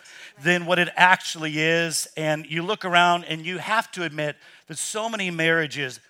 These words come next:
they're just not working. Okay, in fact, it's really crazy to look at the stats that are out there. Depending on what article you read, survey, or study you read, somewhere in the neighborhood of fifty percent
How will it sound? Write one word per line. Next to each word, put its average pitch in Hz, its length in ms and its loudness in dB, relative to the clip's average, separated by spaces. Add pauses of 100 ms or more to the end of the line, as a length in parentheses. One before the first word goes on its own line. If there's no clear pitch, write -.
(120)
they're 156 140 -4
just 165 480 -4
not 139 340 0
working. 123 440 -12 (480)
Okay, 165 360 4 (100)
in 180 140 -4
fact, 196 440 2 (120)
it's 160 240 -12
really 214 280 -4
crazy 185 460 -2
to 147 100 -4
look 147 480 -4 (120)
at 143 160 -6
the 127 60 -20
stats 151 760 2
that 143 140 -4
are 139 80 0
out 143 240 2
there. 151 280 0 (380)
Depending 180 400 0
on 165 140 -2
what 147 160 -2
article 156 420 -2
you 147 160 -10
read, 165 520 -6
survey, 156 760 -4
or 120 120 -10
study 196 420 -2
you 165 120 -4
read, 131 280 -10
somewhere 196 380 -2
in 180 60 -2
the 170 60 -2
neighborhood 151 380 -6
of 127 100 -16
fifty 226 400 -14
percent 147 560 -8